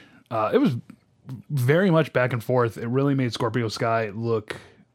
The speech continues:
uh, main event level. Um,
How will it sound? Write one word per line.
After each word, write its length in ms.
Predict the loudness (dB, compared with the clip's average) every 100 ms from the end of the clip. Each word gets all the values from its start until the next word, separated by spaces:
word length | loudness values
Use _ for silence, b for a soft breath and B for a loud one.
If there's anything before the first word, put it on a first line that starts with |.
| _
uh, 140 | -10 -6
main 200 | -4 -2
event 280 | -2 -2 -2
level. 360 | -2 -2 -4 _ b b b b b b b b b b b b b b
Um, 640 | -2 0 0 -2 -6 -12